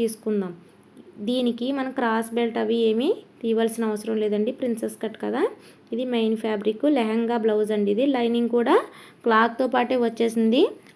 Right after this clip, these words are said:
అందుకే అది అంత సిల్కీగా ఉంది. లైనింగ్ క్లాత్ కాటన్ అయితే కాదండి, అదే ఇచ్చేసారు వాళ్ళు వేయమని. ఇప్పుడు నేను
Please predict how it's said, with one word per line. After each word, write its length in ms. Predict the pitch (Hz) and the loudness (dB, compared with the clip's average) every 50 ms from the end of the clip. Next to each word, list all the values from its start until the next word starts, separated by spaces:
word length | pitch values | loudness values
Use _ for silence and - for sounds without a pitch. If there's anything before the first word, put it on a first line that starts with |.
| - 214 | 0 2
అందుకే 240 | 226 233 233 233 262 247 | 2 2 2 0 -2 -2
అది 120 | 226 240 233 | 0 0 0
అంత 140 | 226 214 233 233 | 0 -2 -2 -2
సిల్కీగా 480 | 247 220 208 208 - 233 220 214 233 233 226 220 | -2 -2 -2 -2 -2 -2 0 2 0 0 2 0
ఉంది. 220 | 220 214 233 294 370 359 294 | 0 2 2 2 4 4 4
లైనింగ్ 340 | 233 220 214 220 220 226 220 | 4 2 2 2 2 2 0
క్లాత్ 300 | 226 214 208 202 208 254 294 440 - - - - - - _ _ - _ _ _ _ _ - - - | 0 -2 -2 -2 0 0 0 0 0 -2 -10 -20 -20 -20 _ _ -20 _ _ _ _ _ -20 -10 -2
కాటన్ 340 | - 214 220 220 233 233 226 | 0 0 2 2 2 2 2
అయితే 180 | 220 214 214 226 220 220 | 2 2 0 -2 -2 -2
కాదండి, 340 | 214 202 190 208 208 226 240 240 | -2 -2 0 0 0 0 0 2
అదే 120 | 202 220 240 233 | 2 4 4 2
ఇచ్చేసారు 440 | 233 226 - 226 220 220 220 208 202 196 | 2 0 -4 -4 -2 -2 -2 -2 0 0
వాళ్ళు 180 | 196 196 196 190 190 | -2 -2 -2 -2 -2
వేయమని. 420 | 190 190 190 196 185 196 233 294 415 - - - - - - - - - - 226 233 | -2 -2 -2 -2 0 0 2 0 0 -2 -4 -12 -20 -20 -20 -20 -20 -8 -4 -2 -2
ఇప్పుడు 200 | 226 226 220 220 214 | 0 0 0 0 2
నేను 180 | 208 208 240 | 2 0 0